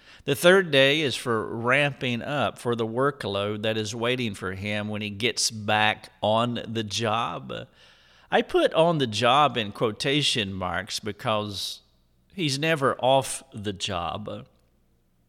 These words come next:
A good shepherd is always carrying the burdens of the people with him. And it doesn't matter what day it is. It can be a vacation. It can be the day off.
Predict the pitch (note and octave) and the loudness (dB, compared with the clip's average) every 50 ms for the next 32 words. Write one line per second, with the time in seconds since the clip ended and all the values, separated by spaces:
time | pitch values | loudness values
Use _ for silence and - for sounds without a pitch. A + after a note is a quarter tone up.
0 | _ _ _ _ _ _ _ _ - - A#2+ A2 G2 A#2+ A#2+ B2+ A#2 - - A2+ | _ _ _ _ _ _ _ _ -6 -4 -4 -2 0 2 2 2 2 0 0 0
1 | G2 F#2+ F2+ - A2 G#2 G#2 G#2 G2+ G2 - - - - - - - - _ - | 0 0 -2 -4 -4 -4 -4 -4 -6 -10 -14 -20 -20 -20 -20 -20 -20 -20 _ -2
2 | B2 A#2+ A2 B2+ B2 B2 B2+ B2 A#2+ A#2 A2 - - - - C3 B2 B2 B2 B2 | 0 2 4 6 8 8 6 6 4 2 0 0 -4 -2 0 2 2 4 4 2
3 | A#2 A2+ A2 A2 G#2+ G#2+ G2+ G2+ A#2 A#2+ A#2+ B2 A#2 A2 G#2 G2 A2+ G2+ G2 G#2 | 2 0 -2 -2 -4 -6 -2 -2 0 2 2 0 0 -2 -4 -2 -4 -4 -4 -6
4 | - - B2 A#2 A2 - B2 A2 G2 - - A2 A2 A2+ A2+ A#2+ A#2+ A#2+ A#2 G#2 | -6 -4 -4 -4 -4 -2 -2 -2 -2 -2 -4 -6 -6 -2 0 2 2 2 2 -2
5 | - E2+ E2 G#2 G#2 F#2 F#2+ G#2+ G2+ F2 E2+ F2 - - _ _ _ _ _ - | -6 -8 -8 -6 -6 -6 -6 -6 -8 -8 -10 -12 -14 -18 _ _ _ _ _ -20
6 | - - - B2+ B2+ C#3+ E3 G3+ G3+ E3+ D3 E3 C#3+ C#3 D3 D#3 D3 C#3+ C3 B2 | -12 -2 4 6 8 8 8 8 6 6 6 2 2 4 4 6 6 6 6 6
7 | B2 D3+ E3+ - C#3 B2 C#3 C3+ D3 D#3+ D3+ C3 A2+ G#2+ G#2+ G#2 G#2 D#2+ F2+ F2 | 6 6 6 6 4 6 8 8 8 8 8 6 4 4 2 -2 -4 -4 -6 -8
8 | F#2 - A#2 A#2 - C3+ A2+ A2 G#2 B2 A#2 A2 A2+ G#2+ G#2+ G#2+ G#2+ G2 - - | -4 -4 -4 -4 -2 -4 -4 -2 -2 0 0 0 0 0 0 0 0 0 0 2
9 | D3 C#3 C#3+ C#3 - - C3+ A2+ G#2 G#2 G#2 A2 G#2+ - - G#2+ G#2+ G2 A#2 A#2+ | 2 4 4 4 2 2 0 0 -2 -2 -4 -6 -8 -6 -6 -6 -4 -2 -2 -2
10 | A2 A#2 A2 G2+ G#2 B2+ C3 C3 B2+ B2+ B2+ D3+ F3 D#3+ B2+ G2+ F2 - - - | 0 0 -2 2 4 4 6 6 6 8 6 8 8 6 6 4 2 -2 -10 -16